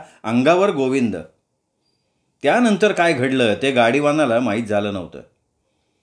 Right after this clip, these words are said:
तो आपली गाडी घेऊन सरळ आपल्या वस्तीवर गेला होता. "कोण?" "गाडीवान बाळा वय." बैजू गाडीवानावर डाफरली. "बोला की हॉटेलवाले बाई साहेब."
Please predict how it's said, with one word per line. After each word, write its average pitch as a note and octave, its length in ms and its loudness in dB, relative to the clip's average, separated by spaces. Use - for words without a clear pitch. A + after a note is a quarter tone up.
तो C3+ 60 0
आपली B2+ 260 4
गाडी A#2+ 320 2
घेऊन C3 260 0
सरळ B2+ 300 -2
आपल्या E3+ 260 0
वस्तीवर D#3 420 -2
गेला A#2+ 220 -4
होता. A2 180 -10
"कोण?" G#3 200 4
"गाडीवान G3 420 4
बाळा F#3+ 240 6
वय." G3 160 0
बैजू C3+ 500 2
गाडीवानावर D3 720 2
डाफरली. A#2+ 580 -4
"बोला G#3 280 4
की A3+ 220 0
हॉटेलवाले F#3 560 0
बाई E3+ 200 0
साहेब." C3+ 300 -2